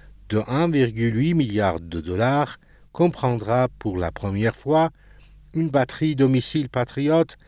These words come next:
et des bombes à guidage de précision. Les responsables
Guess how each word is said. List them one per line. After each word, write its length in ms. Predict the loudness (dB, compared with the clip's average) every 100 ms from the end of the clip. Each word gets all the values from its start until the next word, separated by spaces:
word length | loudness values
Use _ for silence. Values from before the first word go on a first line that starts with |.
| -20 -20 -20 _
et 160 | -2 0
des 180 | 2 2
bombes 400 | 2 2 2 -2 -6
à 120 | -4
guidage 640 | -4 -4 0 2 0 -4 -12
de 260 | -14 -6 -6
précision. 800 | -4 -2 -2 -2 -4 0 0 0 -12 -20 -20 -20 -20 -20 -20 -20 _
Les 160 | -6 -2
responsables 800 | -2 -2 -2 -2 0 0 0